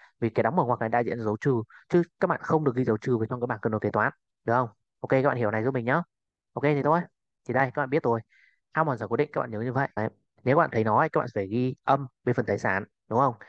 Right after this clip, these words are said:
Và như cái đề thi kỳ vừa rồi ấy, mới tháng một năm hai không hai ba thôi. Đấy, thì đề nó cũng cho cái phần hao mòn đấy, các bạn nhớ phải ghi trừ ở cái phần tài sản thế thôi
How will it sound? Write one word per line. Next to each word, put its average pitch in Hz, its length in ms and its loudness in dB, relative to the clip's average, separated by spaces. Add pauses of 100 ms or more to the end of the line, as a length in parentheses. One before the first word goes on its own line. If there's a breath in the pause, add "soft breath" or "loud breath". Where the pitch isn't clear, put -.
(120 loud breath)
Và 117 80 2
như 151 220 2
cái 123 120 -4
đề 135 140 4
thi 135 260 -2
kỳ 117 120 -6
vừa 113 120 0
rồi 113 240 2
ấy, 180 120 2 (260 soft breath)
mới 120 340 -2
tháng 123 180 -6
một 147 140 0
năm 123 120 -4
hai 127 60 -4
không 131 120 -2
hai 127 80 -2
ba 131 200 0
thôi. 139 160 4 (380)
Đấy, 117 260 -2 (180 soft breath)
thì 117 260 0 (240)
đề 120 200 2
nó 107 120 -4
cũng 147 220 -8
cho 143 180 4
cái 117 120 0
phần 127 80 0
hao 123 160 -4
mòn 117 220 2
đấy, 156 180 0
các 156 80 0
bạn 120 100 -6
nhớ 110 120 -2
phải 123 100 -2
ghi 117 220 -4 (100)
trừ 110 300 0
ở 98 200 2 (160)
cái 101 120 -2
phần 117 240 0 (400 loud breath)
tài 113 120 -2
sản 113 320 -2
thế 131 80 -2
thôi 160 160 2